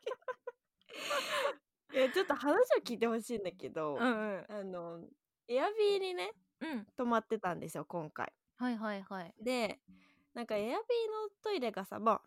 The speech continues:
Speaker 1: どこのトイレもそうなんだけど、
Speaker 2: うん。
Speaker 1: 普通トイレってさ、ちょっと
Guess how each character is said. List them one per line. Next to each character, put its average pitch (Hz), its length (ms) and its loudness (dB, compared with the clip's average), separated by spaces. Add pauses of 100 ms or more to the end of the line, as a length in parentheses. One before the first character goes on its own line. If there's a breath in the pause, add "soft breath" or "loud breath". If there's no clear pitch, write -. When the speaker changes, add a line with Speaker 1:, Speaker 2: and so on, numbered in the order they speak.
(120)
Speaker 1:
ど 269 120 4
こ 427 100 4
の 480 100 6
ト 480 140 6
イ 349 60 6
レ 226 80 6
も 196 120 0
そ 202 200 -2
う - 20 -4
な 160 140 -2
ん 135 60 -6
だ - 100 -6
け - 160 -6
ど、 123 360 0
Speaker 2:
う - 40 0
ん。 226 40 0
Speaker 1:
普 220 60 0
通 370 140 0
ト 427 200 0
イ 359 60 2
レ 196 60 4
っ - 40 -6
て - 160 -8
さ、 226 260 -6 (320)
ち - 80 -8
ょ 240 40 0
っ 240 40 -10
と - 140 -14